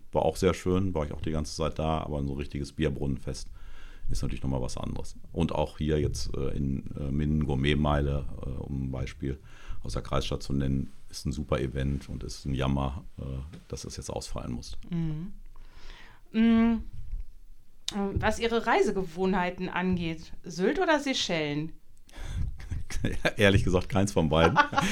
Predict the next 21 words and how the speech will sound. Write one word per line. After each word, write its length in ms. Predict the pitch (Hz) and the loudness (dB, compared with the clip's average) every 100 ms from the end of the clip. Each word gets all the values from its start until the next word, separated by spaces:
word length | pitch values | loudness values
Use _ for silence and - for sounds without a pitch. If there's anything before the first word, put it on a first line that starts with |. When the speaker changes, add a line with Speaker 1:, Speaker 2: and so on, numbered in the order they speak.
| 233 - - | 2 2 2
Speaker 1:
Äh, 40 | 95 | 8
an 400 | 87 85 80 85 | 10 10 8 8
der 80 | 82 | 10
Nordsee 480 | 82 90 - 107 90 | 12 10 10 10 10
sind 200 | 90 90 | 8 6
wir 120 | 80 | 6
ganz 280 | 85 95 - | 6 4 0
oft, 480 | 85 78 - - 82 | -2 -2 -6 -4 2
äh, 20 | |
auf, 580 | 76 64 76 71 - - | 2 2 0 0 -4 -6
mit 120 | 76 | -4
den 80 | 73 | -2
Kindern, 320 | - 87 87 | 0 0 0
als 120 | 71 | -2
sie 40 | 76 | -4
noch 120 | 73 | -4
kleiner 280 | - 76 76 | -2 0 0
waren, 100 | 71 | 0
auf 140 | 64 | 0
Amrum 340 | 69 92 107 110 | 2 4 6 6
gewesen. 460 | 101 104 104 127 | 4 4 4 2